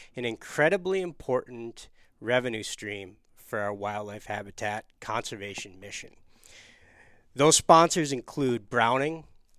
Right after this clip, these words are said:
official apparel and shotgun manufacturer of Rooster Road Trip, Garmin, providing all the e-collars and, and watches for our dogs, Apple Autos, providing the F one,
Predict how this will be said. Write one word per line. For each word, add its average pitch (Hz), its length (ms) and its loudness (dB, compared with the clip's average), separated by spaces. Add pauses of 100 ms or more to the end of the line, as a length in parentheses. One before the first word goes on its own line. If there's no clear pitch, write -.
(120)
official 123 360 -2
apparel 139 580 0
and 107 100 -8
shotgun 131 640 -2 (280)
manufacturer 127 760 -2
of 120 120 -6
Rooster 127 320 -6
Road 123 240 -2
Trip, 120 300 -4 (600)
Garmin, 147 640 6 (380)
providing 117 400 2
all 117 100 2
the 113 280 -8
e-collars 135 640 2
and, 107 200 -10
and 104 280 -14
watches 135 500 0
for 113 220 -6
our 107 100 -4
dogs, 160 720 4 (380)
Apple 175 400 6
Autos, 143 720 8 (800)
providing 117 400 2
the 110 340 -2
F 135 240 -4
one, 131 200 -4